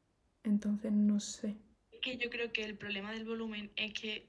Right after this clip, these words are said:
Speaker 2: eh, como, mierda, como tiene puesto Claudia el Discord y desde ahí, o sea, el audio que sale de su ordenador es el que entra en Twitch, creo.
Speaker 1: Claro, sí,
Speaker 2: Pues
Speaker 1: voy a
Speaker 2: se me
Speaker 1: subirlo.
Speaker 2: escucha mal.
Speaker 1: Subo yo aquí el volumen, por si acaso.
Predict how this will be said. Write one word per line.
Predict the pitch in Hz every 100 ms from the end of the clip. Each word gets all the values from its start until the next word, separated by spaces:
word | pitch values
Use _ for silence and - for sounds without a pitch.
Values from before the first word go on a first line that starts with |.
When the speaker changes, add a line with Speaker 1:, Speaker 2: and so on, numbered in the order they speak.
| -
Speaker 2:
eh, | 208 202 190
como, | - 202 196 190 - - - - - - -
mierda, | 208 185 - -
como | - 240 214
tiene | 208 220
puesto | 233 233 208
Claudia | 202 208 214 185 175
el | - 202 196 190 190
Discord | 185 196 - 226 220 220
y | - 208
desde | 190 185
ahí, | 180 185 208 - - _
o |
sea, | - 202
el | 196
audio | 208 220
que | 214
sale | 226 214
de | 190
su | 196
ordenador | 190 185 185 208 -
es | 220 220
el | 214
que | 208 208
entra | 202 202 196 196
en | 208 202
Twitch, | 233 214 - -
creo. | - 220 202
Speaker 1:
Claro, | 220 - - - -
sí, | - 254
Speaker 2:
Pues | -
Speaker 1:
voy | 220
a |
Speaker 2:
se | 202
me | 208
Speaker 1:
subirlo. |
Speaker 2:
escucha | 196 165 190
mal. | 196 - - _ _ _ _ - -
Speaker 1:
Subo | - 233 214
yo | 226
aquí | 226 220
el |
volumen, | 220 214 226 247 294 277 -
por | - 214
si | 208
acaso. | 196 226 269